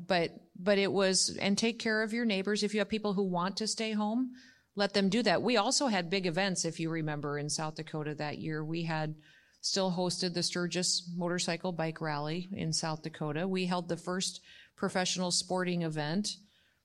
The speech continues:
uh, after the pandemic started with spectators in the state of South Dakota. We had the July third event at Mount Rushmore. Uh, we did it all based on science and, but told people that if you were scared,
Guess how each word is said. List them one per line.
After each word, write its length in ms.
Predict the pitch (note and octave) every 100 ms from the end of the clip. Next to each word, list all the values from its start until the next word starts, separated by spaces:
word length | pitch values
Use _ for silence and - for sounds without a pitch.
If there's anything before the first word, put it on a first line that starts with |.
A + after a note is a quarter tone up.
| -
uh, 220 | F3 D#3+ -
after 300 | - E3+ -
the 140 | E3+ E3
pandemic 640 | F3+ E3+ D#3+ D#3+ D#3+ D#3+
started 720 | - D#3 D#3 D#3+ F3 F3+ F#3 -
with 240 | - F3
spectators 840 | F3 - E3 - E3 D#3 D#3+ - -
in 180 | - E3+
the 80 | D#3
state 280 | D#3+ E3 D#3
of 100 | D#3
South 220 | - D3+
Dakota. 280 | D#3 - E3
We 120 | E3+
had 120 | E3+
the 60 | D#3+
July 380 | D#3 D#3+ D#3 E3
third 280 | E3 E3
event 360 | D#3+ D#3 D#3 E3+
at 100 | D#3+
Mount 240 | D#3 D#3
Rushmore. 640 | - D3+ - D#3 D3 F3 F#3+ - - - _ _ -
Uh, 60 |
we 140 | D#3 F3
did 160 | F3+
it 80 | F3
all 180 | D#3+ E3+
based 400 | E3 E3+ E3+ -
on 320 | F3 E3+ E3+ - -
science 720 | - - D#3 D#3+ G#3 A3+ - -
and, 440 | - D#3 D3+ D3 - - _ _ _ _
but 260 | F3+ E3 -
told 300 | G3+ F#3 F#3
people 300 | F#3+ G3 G3+
that 160 | F3
if 260 | - F3 -
you 140 | G#3
were 160 | G#3+ A3+
scared, 560 | - F#3+ D#3+ D3+ F3